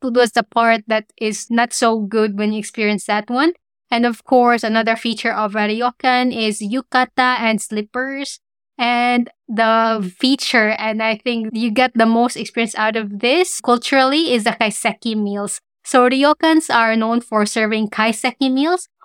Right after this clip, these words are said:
which are multi-course traditional Japanese meals.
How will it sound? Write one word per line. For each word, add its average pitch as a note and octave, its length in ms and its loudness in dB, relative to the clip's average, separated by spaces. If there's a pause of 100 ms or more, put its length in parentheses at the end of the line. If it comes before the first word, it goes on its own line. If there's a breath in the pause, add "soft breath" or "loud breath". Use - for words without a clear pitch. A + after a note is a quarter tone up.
which B3 220 -2
are A3+ 240 2
multi-course C4 840 2
traditional B3+ 720 0
Japanese A3 720 -2
meals. G#3+ 440 -4